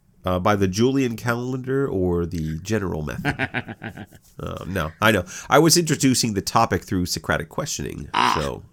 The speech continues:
Speaker 2: uh, well done, then.
Speaker 1: Oh, yeah, that's how I work. Uh, the, the truth is that our available sources make this a difficult question to answer. The problem is that the sources, they just don't really want to talk about things from the perspectives that we're trying to use.
Speaker 2: Mm-hmm.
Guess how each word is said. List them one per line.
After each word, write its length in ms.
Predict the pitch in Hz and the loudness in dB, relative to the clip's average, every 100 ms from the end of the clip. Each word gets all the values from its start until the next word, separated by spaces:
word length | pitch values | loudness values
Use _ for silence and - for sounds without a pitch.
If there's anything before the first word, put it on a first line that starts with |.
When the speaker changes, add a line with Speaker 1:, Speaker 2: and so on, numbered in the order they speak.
| - | -10
Speaker 2:
uh, 60 | |
well 320 | 92 104 120 120 | -4 2 4 6
done, 240 | 127 110 | 4 4
then. 140 | 92 80 | 0 -4
Speaker 1:
Oh, 360 | - - 139 - _ | -10 -16 -20 -20 _
yeah, 280 | 160 370 285 | -16 -12 -8
that's 160 | 180 156 | -6 -2
how 120 | 120 | 0
I 20 | 95 | 2
work. 300 | 71 - - - - - | 0 -4 -14 -18 -12 -2
Uh, 100 | 135 | 0
the, 100 | 156 | 0
the 220 | - 151 170 | -2 0 0
truth 340 | - 285 - | 2 2 4
is 220 | 147 135 | 4 4
that 260 | 131 123 - | 4 4 4
our 180 | 113 120 | 4 6
available 400 | 107 120 123 110 | 6 4 4 2
sources 480 | - 151 165 123 113 | 0 0 0 -2 -2
make 220 | - - | -2 0
this 180 | 131 - | -2 0
a 60 | 123 | 0
difficult 500 | 107 98 104 107 - | 0 -2 -2 -4 0
question 300 | 95 - 104 | -2 -2 -4
to 120 | - | -4
answer. 360 | 98 - - - - - - - - | -4 -4 -6 -10 -20 -20 -18 -12 -10
The 220 | 113 123 | -6 0
problem 320 | - 180 160 | 4 6 4
is 80 | 139 | 0
that 140 | 113 | -2
the 80 | 131 | -2
sources, 460 | - 143 135 117 - _ _ - - | 0 0 0 -4 -10 _ _ -20 -6
they 100 | 135 | -4
just 300 | 135 147 - | 0 -2 4
don't 240 | 131 139 | 4 4
really 220 | 113 120 117 | 2 2 4
want 160 | 110 | 2
to 120 | 104 | 0
talk 220 | - 156 120 | -2 -2 0
about 200 | 98 - | -2 -2
things 340 | 101 110 - | -4 -4 -2
from 160 | 101 101 | -2 0
the 80 | 104 | -2
perspectives 560 | 107 - 82 - 90 | -2 -2 -2 -2 -4
that 120 | 95 | -2
we're 100 | 95 | -2
trying 300 | 92 87 82 | -2 0 0
to 100 | 87 | -2
use. 440 | 101 160 120 117 131 | 0 2 2 0 0
Speaker 2:
Mm-hmm. 460 | 131 180 _ - | -2 -8 _ -16